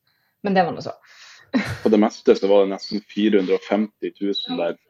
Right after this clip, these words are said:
Speaker 2: i lobbyen før de kom i gang. Og men, <clears throat> og jeg så at, jeg tror aldri de nådde det nivået etterpå. Jeg så at det var to hundre og noe, noe tusen, og så fulgte ikke jeg med hele veien, men, eh, jeg lurer på om de kanskje aldri nådde det nivået som var,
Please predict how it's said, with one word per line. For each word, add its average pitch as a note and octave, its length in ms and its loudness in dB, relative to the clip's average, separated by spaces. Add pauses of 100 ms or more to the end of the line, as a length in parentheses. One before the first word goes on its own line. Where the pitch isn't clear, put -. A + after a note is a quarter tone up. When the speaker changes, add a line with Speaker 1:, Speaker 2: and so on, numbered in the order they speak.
(120)
Speaker 2:
i G#2 100 -2
lobbyen G2 600 0 (120)
før G2 340 4
de F2 100 -8
kom - 220 -6
i E2 80 -8
gang. F#2 180 -2 (880)
Og A#2 80 0
men, A2+ 140 2 (200)
<clears throat> F3 200 4
og C3+ 100 -2
jeg G#2+ 100 -2
så - 280 -2
at, - 180 0
jeg - 200 -14
tror - 180 0
aldri A#2+ 160 0
de G2 160 -2
nådde G2 300 2
det F#2+ 140 2
nivået F#2 460 0
etterpå. - 340 -12
Jeg F2+ 120 -8
så G#2 160 -4 (400)
at - 180 -20
det F2 100 -12
var F2 280 -10
to G#2 160 -6
hundre F#2 340 -8
og G2 80 -4
noe, G2 380 -2
noe A2+ 360 0
tusen, G#2 380 0
og F#2+ 80 -12
så - 80 -14
fulgte G#2+ 240 0
ikke G2+ 140 0
jeg G2+ 40 -2
med G2+ 160 -2
hele F#2+ 200 -2
veien, F#2+ 360 2
men, F#2 260 -8
eh, F2+ 340 -12 (640)
jeg G#2+ 100 2
lurer C3 160 4
på A2 100 -4
om G2 60 0
de G2 80 -2
kanskje G2+ 240 0
aldri G#2+ 240 4
nådde G2 320 0
det F#2+ 160 0
nivået F#2+ 480 -2
som - 560 -20
var, F#2 260 -4